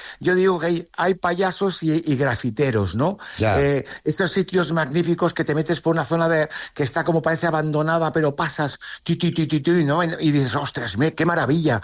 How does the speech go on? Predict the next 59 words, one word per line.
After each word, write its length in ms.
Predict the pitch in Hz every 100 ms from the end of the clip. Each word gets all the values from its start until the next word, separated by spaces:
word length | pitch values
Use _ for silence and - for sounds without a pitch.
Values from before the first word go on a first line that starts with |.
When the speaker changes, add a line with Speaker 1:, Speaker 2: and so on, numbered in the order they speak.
| -
Speaker 2:
Sí. 120 | 104 95
Speaker 1:
O 100 | 123
que, 200 | 175 - - - -
o, 100 | 147
o, 200 | - 156 160
o 20 | 151
miras, 300 | 170 175 -
o 60 | 147
vas 180 | 160 170
andando 320 | 165 165 160
por 120 | 156
la 80 | 156
calle 180 | 170 165
y 20 |
te 80 | 156
metes 200 | 139 156
por 140 | 160
el 100 | 147
casco 340 | 156 143 - 147
viejo. 380 | 165 - 123 - - - - - _ -
Y 120 | 151
cuando 180 | 160 156
dicen, 180 | 147
«Coldo, 220 | 143 247 185
es 100 | -
que 120 | 160
tú 100 | 220
vas 160 | 233
muy 140 | 196 175
pronto», 280 | 170 156 143
digo, 240 | 139 123 - -
«Escúltame, 560 | 165 - 214 175 147 107 - -
es 160 | 202 -
que 100 | 220
sortir 480 | 202 - 135 - -
a 200 | 147 -
un 280 | 170 196 175
sábado 640 | - 151 139 123 117 107 - - -
a 80 |
las 180 | 139 135
siete 220 | - 190 202
de 40 |
la 100 | 180
mañana, 400 | 156 135 123 -
andar 320 | 139 143 185
por 160 | 175 170
el 80 | 151
centro 320 | 180 180 170
de 140 | 147
Palma, 400 | 139 165 147 127
por 100 | 139
el 100 | 113 107
casco 320 | 165 - 139
viejo 260 | 135 139 139
de 100 | 135
Palma, 400 | 120 92 87 - - - - - -
es 160 | 143
una 120 | 208 214
flipada». 600 | 127 - 190 190 98